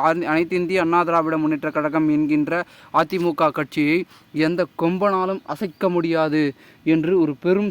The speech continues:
சாம்ராஜ்ய கோட்டை தான் அதிமுக அப்படி என்று சொல்லியிருந்தார் நம்மளுடைய புரட்சி தலைவி செல்வி ஜெ ஜெயலலிதா அம்மா அவர்கள். ஆனால் தற்பொழுது தலைமைக்காக அடித்து பு-, புரண்டு கொண்டிருக்கும்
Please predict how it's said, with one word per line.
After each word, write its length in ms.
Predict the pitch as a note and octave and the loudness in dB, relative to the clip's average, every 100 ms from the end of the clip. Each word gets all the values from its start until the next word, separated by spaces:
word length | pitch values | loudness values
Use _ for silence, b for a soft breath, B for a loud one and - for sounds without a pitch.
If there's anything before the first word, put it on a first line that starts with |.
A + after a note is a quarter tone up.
| - | -2
சாம்ராஜ்ய 560 | E3+ F3+ F#3 F3 D#3+ D#3+ E3+ | 0 0 2 0 0 -2 -2
கோட்டை 280 | F3 F3+ E3 | -2 0 0
தான் 140 | E3+ E3+ | 0 0
அதிமுக 440 | E3 E3 D#3+ C#3+ D#3+ D3 | -2 -2 -2 0 2 4
அப்படி 240 | C#3 E3 D3+ | 2 0 0
என்று 160 | C3+ D#3+ D#3 | 0 -4 -4
சொல்லியிருந்தார் 540 | D3+ D#3 C#3+ D3 F3+ b b b E3+ | -4 -4 -4 -4 -6 b b b -4
நம்மளுடைய 500 | F3 D#3 C#3+ D#3+ F3+ E3+ C#3+ C3+ b b | -2 -2 0 0 0 0 -2 -6 b b
புரட்சி 320 | E3 F3 - E3+ E3 | -4 -4 -4 -8 -4
தலைவி 240 | D3+ D3+ D#3+ | -2 -2 -2
செல்வி 240 | D3+ C#3 C3 | -4 -4 0
ஜெ 100 | D3 D#3+ C#3+ | 2 2 -2
ஜெயலலிதா 540 | C#3+ C3+ E3 D#3 - D3 C#3+ | -4 -2 0 0 0 -2 0
அம்மா 180 | C#3+ C#3+ | 0 0
அவர்கள். 280 | C#3 C3+ F3 - b b C#3+ | -4 -6 -8 -8 b b 2
ஆனால் 440 | D3+ D#3 D3+ D3+ D3+ C#3+ | 4 4 2 0 -2 -4
தற்பொழுது 500 | D#3 D3 F3+ E3 E3+ E3 D#3+ | -4 -2 -2 0 -2 0 0
தலைமைக்காக 640 | E3+ G#3 G#3 E3 F3 E3+ F3 D#3 | 2 0 -4 -2 0 2 2 0
அடித்து 340 | E3+ - F3 E3 | -4 -4 -4 -2
பு-, 180 | D#3+ D3+ D3 | -4 -6 -4
புரண்டு 280 | E3+ F3 D#3+ | -4 -4 -2
கொண்டிருக்கும் 580 | D#3 D3+ D3 - E3 | 0 0 -2 -4 -2